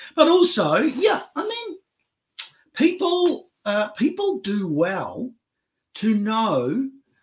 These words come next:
the stories that have massively influenced their own cultural story. And I mean all stories, not just, um, Easter, of course. Um,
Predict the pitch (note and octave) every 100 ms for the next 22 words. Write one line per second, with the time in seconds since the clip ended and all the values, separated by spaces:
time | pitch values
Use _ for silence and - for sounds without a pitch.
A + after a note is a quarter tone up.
0 | _ E3+ E3 - A3+ A#3 G#3 B2 D#3 C4
1 | - E3+ D3 C#3+ E3 G3 D#3 F#3+ E3+ D#3+
2 | D#3 D#3+ D3+ C#3+ C3+ C3+ C3 C3 C3+ C#3+
3 | D3 D3 D3+ _ _ _ _ _ G#2 C#3
4 | C#3+ - C3 A#2 A2+ - _ _ _ _
5 | _ - B2+ A2+ B2 C4+ - _ - -
6 | C3+ C3+ C3+ B2+ C#3 C#3 - A#2 C#3 A#2+
7 | C3 B2+ C3 A2+ - _ _ _ _ _
8 | - G#2 G2+ B2 D#3 _ - C3 - G2+
9 | G2 - G2 - - - - - - -
10 | C#3 C3 C3